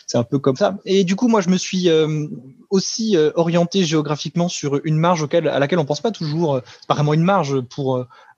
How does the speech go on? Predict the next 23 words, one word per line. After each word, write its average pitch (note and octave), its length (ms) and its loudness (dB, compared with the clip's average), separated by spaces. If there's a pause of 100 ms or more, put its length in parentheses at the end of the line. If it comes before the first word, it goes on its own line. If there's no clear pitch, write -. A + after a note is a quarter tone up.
pour C#3 140 -4
l'Antiquité, D3 440 0
mais D#3+ 100 2
c'en D#3 200 0
est D3 180 -2
une F3+ 120 2
dans C#3+ 100 0
nos C#3+ 100 0
esprits, C#3+ 460 -4
euh, B2+ 340 -4
français, G3+ 400 -2
euh, E3+ 80 0
peut-être. G3 380 -6 (380)
Euh, D3 180 2
une F3 120 2
cité G#3 240 0
d'Afrique F#3+ 300 2
du E3 100 0
Nord, C3+ 320 -2 (180)
euh, C3+ 320 0
Tamougadi E3+ 640 2
ou C#3+ 120 -2
Timgad, C#3+ 560 0